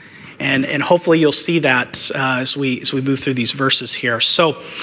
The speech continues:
here's what I'd like for you to take away with you today. I can experience true thankfulness by living out my fullness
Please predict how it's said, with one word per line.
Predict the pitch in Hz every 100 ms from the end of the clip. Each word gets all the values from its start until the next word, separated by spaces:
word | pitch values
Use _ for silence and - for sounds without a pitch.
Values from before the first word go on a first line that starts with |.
| - - - - -
here's | 240 254
what | 226
I'd |
like | 208 202
for | 208
you | 180
to |
take | 160 175 156
away | 160
with | 147 135
you | 143
today. | - 139 110 - - _ _ _ _ _ _ - - - - - - -
I | 180 214
can | 226
experience | 208 - - 196 190 190 185 -
true | - - 196 214
thankfulness | 208 196 175 151 147 131 127 - - - - - -
by | 139
living | 135 160 180 175
out | 170 147 123 - - - - _
my | 123
fullness | 120 - 180 170 127 117 - - -